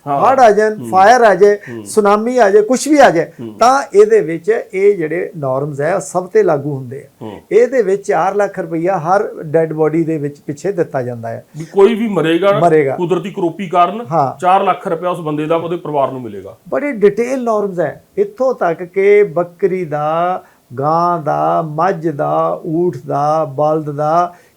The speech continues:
Speaker 2: ਕਿੰਨਾ ਪੱਚੀ ਹਜ਼ਾਰ ਰੁਪਈਆ, ਕਿਹਦੇ ਲਈ ਚਾਲੀ ਹਜ਼ਾਰ ਰੁਪਈਆ, ਕਿਹਦੇ ਲਈ ਤੀਹ ਹਜ਼ਾਰ ਰੁਪਈਆ, ਕਿਹਦੇ ਲਈ ਵੀਹ ਹਜ਼ਾਰ ਰੁਪਈਆ,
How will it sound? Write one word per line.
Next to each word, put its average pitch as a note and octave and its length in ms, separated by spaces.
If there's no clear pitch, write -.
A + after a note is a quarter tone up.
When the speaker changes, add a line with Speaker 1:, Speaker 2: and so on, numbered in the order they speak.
Speaker 2:
ਕਿੰਨਾ E3+ 360
ਪੱਚੀ F3 460
ਹਜ਼ਾਰ D#3 220
ਰੁਪਈਆ, D#3+ 380
ਕਿਹਦੇ E3 400
ਲਈ E3 160
ਚਾਲੀ D#3 400
ਹਜ਼ਾਰ D#3 220
ਰੁਪਈਆ, D#3 400
ਕਿਹਦੇ D#3 300
ਲਈ D#3 180
ਤੀਹ F#3 340
ਹਜ਼ਾਰ E3 200
ਰੁਪਈਆ, D3+ 380
ਕਿਹਦੇ D#3+ 280
ਲਈ D#3 160
ਵੀਹ F#3 320
ਹਜ਼ਾਰ E3 180
ਰੁਪਈਆ, E3+ 360